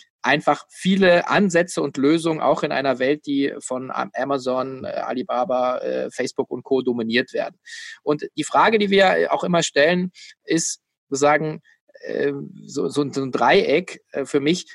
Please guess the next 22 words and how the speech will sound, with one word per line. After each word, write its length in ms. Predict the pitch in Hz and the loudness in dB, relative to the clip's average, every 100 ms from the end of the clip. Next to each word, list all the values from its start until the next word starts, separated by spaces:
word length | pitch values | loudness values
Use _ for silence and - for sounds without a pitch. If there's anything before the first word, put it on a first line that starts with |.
| - | -2
Was 200 | 139 165 | 0 2
ist 120 | 202 | 2
das 140 | 196 | 0
Problem 340 | - 170 165 170 | 0 0 0 0
des 200 | 151 - | -2 -2
Kunden? 340 | 170 190 208 | -2 0 0
Was 160 | 147 - | 0 0
ist 160 | 226 | -2
deine 200 | 165 151 | 0 2
Lösung? 360 | 139 160 208 220 | 4 4 4 4
Aber 140 | 151 | 4
was 160 | 143 170 | 2 0
ist 120 | 190 | -4
vor 140 | - 139 | 0 2
allen 140 | 170 | 2
Dingen 80 | 185 | 2
das, 200 | 151 - | -2 -2
das, 220 | 143 - | -4 -2
das 200 | - 139 | -4 -2
Ergebnis 520 | 131 123 156 180 147 | -4 2 2 2 -4
beim 240 | - 117 113 | -2 -6 -4
Kunden? 420 | - 135 180 | -6 -6 -10